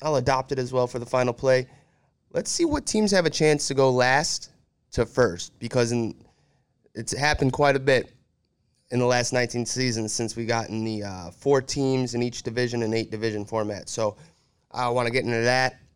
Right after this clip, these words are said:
That'll probably be towards the end of the show.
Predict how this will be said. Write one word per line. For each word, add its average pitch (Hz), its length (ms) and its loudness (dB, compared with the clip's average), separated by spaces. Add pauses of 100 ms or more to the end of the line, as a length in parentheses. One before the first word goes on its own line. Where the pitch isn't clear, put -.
(240)
That'll 120 180 -4
probably 120 280 -2
be 117 120 -6
towards 123 260 -2
the 113 200 -6
end 139 180 4
of 123 60 2
the 120 80 -2
show. 165 500 2